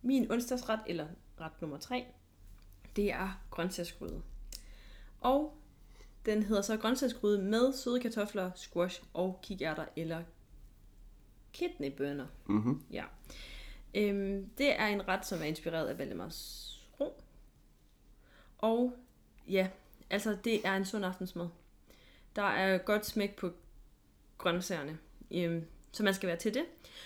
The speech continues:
Speaker 1: Og jeg får lidt en vibe af, når jeg laver den. Måske laver jeg den forkert. Det er nok bare det, jeg gør.
Speaker 2: Ja.
Speaker 1: Men sådan en, øh, tomatsuppe med rigtig meget grønt.
Speaker 2: Ja.
Speaker 1: Hvor den ikke er blendet. Det er mundrette stykker, og det hele skal tykkes.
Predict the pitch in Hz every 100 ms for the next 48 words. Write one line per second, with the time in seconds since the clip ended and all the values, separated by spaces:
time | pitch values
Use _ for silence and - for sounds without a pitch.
0 | - - 208 208 233 220 247 240 180 175
1 | 190 180 175 156 180 190 185 180 180 -
2 | - 175 185 165 175 170 175 175 - 196
3 | - - - 190 185 185 180 196 170 185
4 | 214 - 104 - 220 247 247 - - -
5 | 220 202 190 180 175 170 170 196 185 185
6 | 170 160 160 - - - 160 165 - -
7 | - - - _ - 165 143 139 139 135
8 | - - _ - 165 - - - - 175
9 | 170 214 190 160 143 127 - - - -
10 | - - - - - - - - - 190
11 | 185 196 147 156 170 160 156 - - 156
12 | 165 196 175 143 - 147 147